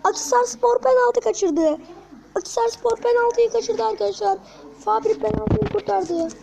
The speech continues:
Fabri, a-, adamsın Fabri. Akhisar Spor penaltıyı kullandı. Ve Akhisar Spor kaçırıyor penaltıyı. Fabri kurtardı.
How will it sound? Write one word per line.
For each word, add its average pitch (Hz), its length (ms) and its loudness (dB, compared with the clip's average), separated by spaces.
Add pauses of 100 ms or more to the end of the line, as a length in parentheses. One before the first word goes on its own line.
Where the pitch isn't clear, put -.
(640)
Fabri, 415 320 2
a-, 415 340 0
adamsın 453 460 0
Fabri. 370 640 2 (1400)
Akhisar 440 400 0 (240)
Spor 415 380 0
penaltıyı 427 480 0
kullandı. 392 560 0 (880)
Ve 392 160 2
Akhisar 392 400 0
Spor 415 280 -2
kaçırıyor 440 540 4
penaltıyı. 330 640 0
Fabri 381 360 -2
kurtardı. 294 680 -4